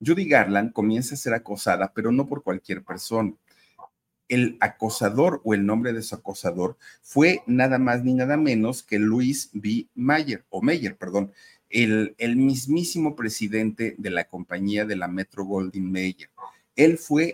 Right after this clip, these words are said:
uno de sus grandes acosadores y, eh, ella tan solo tenía dieciséis años en aquel momento, cuando en la foto que vimos ahorita de este señor,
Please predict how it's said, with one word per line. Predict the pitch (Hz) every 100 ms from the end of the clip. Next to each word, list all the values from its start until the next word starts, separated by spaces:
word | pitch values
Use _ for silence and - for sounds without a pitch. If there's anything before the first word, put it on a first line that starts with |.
| -
uno | 123 135
de | 127 110
sus | - 98
grandes | - 104 107 107 117 - -
acosadores | 95 - 92 - 82 98 95 - - - - _ -
y, | 139 170 180 -
eh, | 110 107 104 -
ella | 131 127 120
tan | 104 98
solo | - 104 104
tenía | 104 95 101 107 -
dieciséis | 107 101 98 - - 117 120 -
años | 226 254 - -
en | 90
aquel | - 95
momento, | 92 90 82 78 - _ _ _ -
cuando | 113 104 101 95
en | 107 92
la | 87
foto | - 165 165
que | -
vimos | 160 165 104 -
ahorita | 90 90 104 123
de | 104
este | - -
señor, | 110 113 87